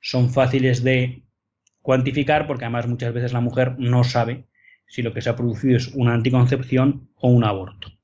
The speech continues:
Pero la R U cuatro ocho seis, en tanto en cuanto opera al cabo de unas semanas de gestación, pues sí,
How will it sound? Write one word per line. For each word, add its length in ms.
Pero 220
la 160
R 180
U 120
cuatro 260
ocho 160
seis, 340
en 140
tanto 240
en 80
cuanto 320
opera 800
al 180
cabo 220
de 80
unas 180
semanas 380
de 80
gestación, 680
pues 200
sí, 280